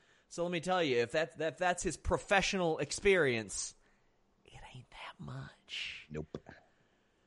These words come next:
Speaker 1: Throwback twenty-seven says, "Sean has to rock a Bo Sox jersey, and it'll be on its way soon. Thank you, Fightful. Rock your Fightful gear and go get yours." Yeah, we have a lot at shop dot fightful dot com. We've put the Dong Lord merch on hold i-, in light of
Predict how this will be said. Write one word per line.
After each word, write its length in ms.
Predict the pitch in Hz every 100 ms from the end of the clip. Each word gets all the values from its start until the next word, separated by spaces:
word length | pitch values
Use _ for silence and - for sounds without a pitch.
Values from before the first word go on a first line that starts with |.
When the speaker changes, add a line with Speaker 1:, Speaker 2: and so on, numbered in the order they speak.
| _ _ _ _ _ _ _ _ -
Speaker 1:
Throwback 280 | 185 180 180
twenty-seven 520 | 185 165 - 185 175
says, 160 | 165
"Sean 240 | 139 180 170
has 160 | 165
to 80 | -
rock 220 | 156 156
a 40 | 139
Bo 200 | 139 160
Sox 340 | - 151 147
jersey, 340 | - 151 139 151
and 80 |
it'll 120 | 139 135
be 160 | 143
on 80 | 135
its 160 | 123 135
way 180 | 135
soon. 320 | 135 - 139 127
Thank 240 | 139 135
you, 60 | 123
Fightful. 500 | 143 131 131 143 127
Rock 280 | 131 160 -
your 80 | 156
Fightful 500 | - 170 190 160 127
gear 320 | 131 131 127
and 140 | 113
go 140 | 127 143
get 160 | 143
yours." 380 | 139 147 147 127
Yeah, 100 | 156
we 140 | 196 196
have 220 | 170 208
a 20 |
lot 320 | 208 120 95
at 120 | 85
shop 300 | - 175 143 147
dot 240 | 135 -
fightful 320 | 135 131 135
dot 200 | 123 120
com. 220 | 147 135 - - _
We've 140 | - -
put 160 | 277
the 80 | 277
Dong 380 | 214 247 233 233
Lord 320 | 214 208 202
merch 480 | 190 190 190 - - -
on 280 | 180 175
hold 640 | 147 139 185 165 160 151 139
i-, 280 | 165 156 156
in 100 | 156
light 280 | 156 160
of 120 | 160